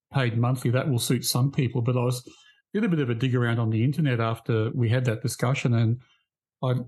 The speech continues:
I went as far as Macquarie Bank. They're offering five point one percent now just for depositing for, I think it was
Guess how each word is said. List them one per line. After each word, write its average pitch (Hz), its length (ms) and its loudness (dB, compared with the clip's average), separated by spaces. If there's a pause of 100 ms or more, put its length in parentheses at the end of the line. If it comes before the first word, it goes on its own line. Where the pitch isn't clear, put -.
I 147 60 -2
went 165 220 0
as 143 100 0
far 123 220 -2
as 110 120 -2
Macquarie 117 440 -2
Bank. 131 280 -2
They're 165 160 0
offering 127 340 0
five 117 320 -2
point 120 220 0
one 113 220 2
percent 123 340 0
now 110 280 2
just - 220 -2
for 127 80 2
depositing 117 580 0
for, 120 160 -4
I - 40 -2
think 123 160 2
it - 80 0
was - 360 -2